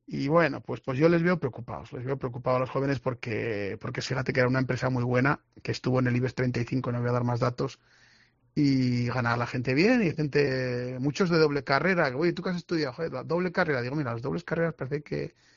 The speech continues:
que, que tienen, que, que encuentran esta gente, buen, bueno, trabajo, ¿no? Pero a lo que vamos, ¿qué, qué está pasando con la vivienda? Bueno, pues lo que me has preguntado, que, que me acuerdo de tu pregunta, claro, "Oye, ¿está creciendo la población en España?", Y digo, pues claro, ya lo creo que está creciendo, ¿no?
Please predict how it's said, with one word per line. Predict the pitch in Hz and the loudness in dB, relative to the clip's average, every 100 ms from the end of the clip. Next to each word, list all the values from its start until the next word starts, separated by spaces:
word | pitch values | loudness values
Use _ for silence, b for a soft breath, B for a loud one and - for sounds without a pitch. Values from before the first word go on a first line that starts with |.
| b - | b -8
que, | 147 - | -8 -2
que | 139 | 0
tienen, | 143 143 143 139 | 2 4 6 4
que, | 131 135 | 2 -2
que | - | -2
encuentran | 127 143 143 143 | 2 2 4 2
esta | 143 139 | 2 0
gente, | 135 139 135 131 | 0 0 0 -2
buen, | 127 135 165 | -4 -6 -2
bueno, | 165 - - | -2 -4 -4
trabajo, | 123 143 151 120 | 2 2 2 -2
¿no? | 175 - b b b b b - | -6 -12 b b b b b 2
Pero | 165 | 4
a | |
lo | 165 | 6
que | 170 | 6
vamos, | 208 170 131 | 4 2 -6
¿qué, | 160 | -6
qué | - 170 | -4 -2
está | 208 | 0
pasando | 196 196 196 175 | 0 0 -2 0
con | |
la | 180 | 0
vivienda? | 175 208 156 | 2 0 -2
Bueno, | 185 180 | -2 -6
pues | 127 | -8
lo | 131 | -8
que | 131 | -6
me | |
has | 147 | -6
preguntado, | 170 175 175 190 | -4 -2 2 2
que, | 131 120 | 0 -6
que | - 123 | -8 -8
me | 139 | -8
acuerdo | 139 147 151 | -6 0 0
de | |
tu | 143 147 | 0 0
pregunta, | 147 156 170 - b b b b | 0 2 0 -2 b b b b
claro, | - 160 | -4 0
"Oye, | 165 175 - | 2 0 0
¿está | - 180 | -4 -2
creciendo | 190 202 190 | 0 2 4
la | 180 | 4
población | 185 180 180 | 2 2 2
en | 165 | -2
España?", | - 202 180 - | -2 -2 -2 -4
Y | |
digo, | 123 - | -8 -10
pues | 120 | -14
claro, | - 180 151 | -4 -4 0
ya | 175 | 0
lo | 156 | 0
creo | 160 165 | 0 -2
que | 127 | -2
está | 139 | -4
creciendo, | 127 - 208 156 | -4 -2 -2 -2
¿no? | 131 240 | -2 -6